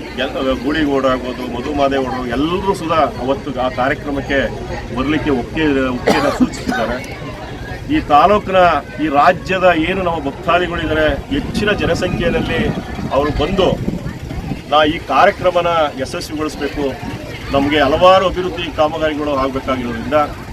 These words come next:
ನಾವು ಎಲ್ಲ ಹೆಚ್ಚು-, ಹೆಚ್ಚಿನ ನಮ್ಮ ದೇವರ ಭಕ್ತಾದಿಗಳಾಗಿರ್ಬೋದು, ಸಾರ್ವಜನಿಕರಾಗಿರ್ಬೋದು, ಈ ರಾಜ್ಯದ ಮೂಲೆ ಮೂಲೆಗಳಿಂದ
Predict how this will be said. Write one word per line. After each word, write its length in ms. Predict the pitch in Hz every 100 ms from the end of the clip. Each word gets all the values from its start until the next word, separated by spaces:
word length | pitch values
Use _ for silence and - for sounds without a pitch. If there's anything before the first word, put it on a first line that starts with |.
| - - - - - 135
ನಾವು 220 | 156 156
ಎಲ್ಲ 380 | 147 165 208 220
ಹೆಚ್ಚು-, 440 | 185 180 180 170
ಹೆಚ್ಚಿನ 340 | 160 - 190
ನಮ್ಮ 360 | 180 165 165 160 139
ದೇವರ 240 | 156 175
ಭಕ್ತಾದಿಗಳಾಗಿರ್ಬೋದು, 1120 | 160 143 170 170 170 156 156 147 147 147 147 127
ಸಾರ್ವಜನಿಕರಾಗಿರ್ಬೋದು, 1080 | 139 175 160 156 156 156 147 139 143 147 143
ಈ 140 | 139
ರಾಜ್ಯದ 360 | 135 147 156 156
ಮೂಲೆ 300 | 143 160 -
ಮೂಲೆಗಳಿಂದ 500 | 156 156 156 143